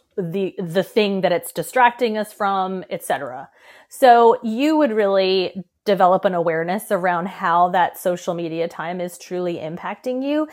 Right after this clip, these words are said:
and find, you know, there could be a balance that you're just not aware of yet of, hey, uh, exactly like you said, like, hey, if I do this for an hour now, like,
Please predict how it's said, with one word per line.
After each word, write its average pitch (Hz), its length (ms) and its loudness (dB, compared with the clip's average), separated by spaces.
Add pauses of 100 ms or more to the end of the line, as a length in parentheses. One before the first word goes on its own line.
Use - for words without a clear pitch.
(320)
and 320 200 -2
find, 359 600 2
you 302 80 -2
know, 311 160 2
there 302 120 2
could 294 280 -2
be 320 160 2
a 269 120 0
balance 240 640 0
that 175 180 -2
you're 208 180 -2
just 208 220 -8
not 196 220 -2
aware 180 320 -2
of 180 220 -4
yet 185 340 0
of, 254 160 -2
hey, 214 320 -2
uh, 170 280 -4
exactly 226 440 2
like 202 220 0
you 202 100 -4
said, 160 300 0
like, 180 240 -4 (240)
hey, 240 260 6
if 202 140 4
I 226 120 4
do 240 200 0
this 233 220 0
for 190 180 0
an 180 80 -2
hour 175 400 0
now, 156 340 -2
like, 165 320 -2